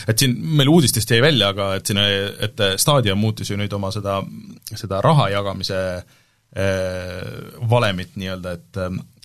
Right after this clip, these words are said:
et edaspidi, äh, et mida rohkem su mängu mängitakse Stadia peal nagu tunniliselt,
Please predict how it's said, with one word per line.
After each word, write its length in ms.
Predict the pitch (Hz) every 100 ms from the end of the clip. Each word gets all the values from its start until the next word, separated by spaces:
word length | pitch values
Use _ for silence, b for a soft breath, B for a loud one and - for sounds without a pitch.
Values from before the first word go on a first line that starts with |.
| -
et 300 | 104 - - - _ - -
edaspidi, 560 | - 120 - 101 95 98 98
äh, 240 | 98 98 98 B B B B B B B B _ -
et 140 | 110 120
mida 220 | 131 127
rohkem 320 | 185 - 117
su 80 | 117
mängu 320 | 143 175 113
mängitakse 720 | 139 202 131 - 104 - 95
Stadia 380 | 95 101 92 92
peal 240 | 92 95 90 - B
nagu 200 | - 90
tunniliselt, 720 | 110 127 98 87 92 - -